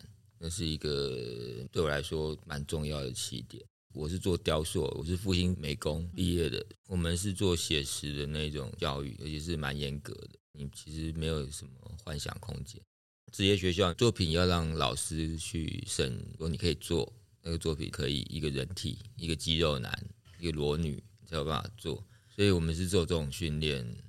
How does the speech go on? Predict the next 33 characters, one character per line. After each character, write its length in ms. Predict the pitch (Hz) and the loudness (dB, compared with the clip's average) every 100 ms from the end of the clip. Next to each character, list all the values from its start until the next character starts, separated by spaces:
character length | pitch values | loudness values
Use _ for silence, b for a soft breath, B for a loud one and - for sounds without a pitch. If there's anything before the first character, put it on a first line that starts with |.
| - _ _ - | -20 _ _ -4
所 80 | |
以 100 | 113 | -2
雕 220 | 95 120 117 | 2 4 4
塑 400 | 127 110 98 90 | 6 6 8 6
立 160 | 101 | 2
体 260 | - 82 73 71 50 - | 2 0 -2 -4 -8 -10
的 180 | - 82 | -4 -2
形 340 | 82 - - 78 | -2 -6 -4 -2
象 240 | 85 80 | 2 2
没 120 | 80 | 2
有 120 | 78 | 2
问 160 | 76 76 | 0 0
题， 240 | 73 67 69 | -4 -8 -6
可 80 | 82 | -4
是 80 | |
几 200 | 85 90 | -2 0
乎 140 | 90 87 | 2 2
是 280 | 87 87 65 | 0 -2 -2
没 220 | 65 78 | -4 -2
有 120 | 76 | -2
想 200 | - 62 | -2 -4
象 240 | - 78 - | -4 -4 -4
力 200 | 76 - | -6 -10
的。 60 | - - _ | -16 -20 _
我 120 | 85 | -8
以 20 | |
前 180 | 76 73 | -6 -4
是 120 | 73 | -6
这 160 | 73 78 | -6 -6
样 80 | 71 | -6
子， 180 | - - | -8 -12
就 80 | 82 | -6
是 440 | 85 80 71 55 | -4 -4 -4 -8